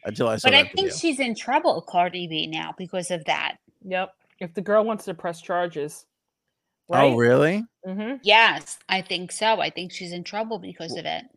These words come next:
Speaker 1: I saw something that when she threw the mic, the battery came out and hit somebody or something like that.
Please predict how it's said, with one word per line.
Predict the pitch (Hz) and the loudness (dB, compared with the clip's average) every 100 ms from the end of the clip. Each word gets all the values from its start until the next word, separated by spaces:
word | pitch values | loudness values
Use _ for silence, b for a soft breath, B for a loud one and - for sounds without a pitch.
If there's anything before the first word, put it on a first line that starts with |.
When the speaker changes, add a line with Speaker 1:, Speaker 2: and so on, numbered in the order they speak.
| - | 0
Speaker 1:
I | 139 | 0
saw | 160 170 | 2 -2
something | - 147 143 | -2 -4 0
that | 131 117 | 0 0
when | 117 113 | -2 -2
she | 123 | -6
threw | 113 127 | -4 -2
the | 117 | 0
mic, | 110 123 - | 0 0 -2
the | 104 | -8
battery | - 107 117 139 147 | -2 0 0 -2 -4
came | 180 147 | -4 -2
out | 151 127 | -2 -4
and | 87 | -4
hit | 110 - | -6 -6
somebody | 143 165 160 160 | -6 -2 -2 -2
or | 165 | -8
something | 165 180 127 | -8 -8 -6
like | 170 170 | -6 -6
that. | - - 92 - | -4 -2 -2 -4